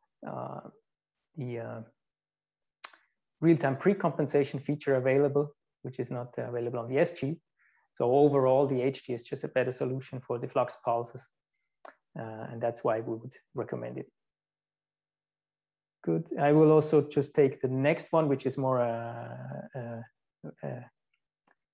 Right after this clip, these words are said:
another technical question. So a question about whether this recording will be available for watching,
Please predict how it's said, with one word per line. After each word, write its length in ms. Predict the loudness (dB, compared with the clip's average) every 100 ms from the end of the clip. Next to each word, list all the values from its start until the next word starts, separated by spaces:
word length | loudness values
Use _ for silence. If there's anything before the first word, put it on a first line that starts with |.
| _ _ _ -10
another 280 | -2 -2 -2
technical 440 | 0 2 2 2
question. 380 | 2 2 2 0
So 280 | 0 0 0
a 40 | -2
question 360 | -2 -2 -4
about 300 | -4 -2 -2 -4
whether 220 | -6 -6
this 360 | -8 -12 -16 -20 _ _
recording 440 | -8 2 2 2 0
will 100 | -2
be 320 | -2 -4 -4
available 420 | 2 4 4 0
for 420 | -2 -4 -4 -6 -12 _
watching, 500 | 2 4 2 -2 -2